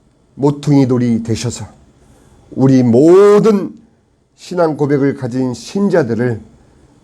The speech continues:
불러 구별하여 주시고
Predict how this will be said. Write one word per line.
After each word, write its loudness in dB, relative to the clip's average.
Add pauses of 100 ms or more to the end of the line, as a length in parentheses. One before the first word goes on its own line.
(160)
불러 4 (300)
구별하여 -4
주시고 -12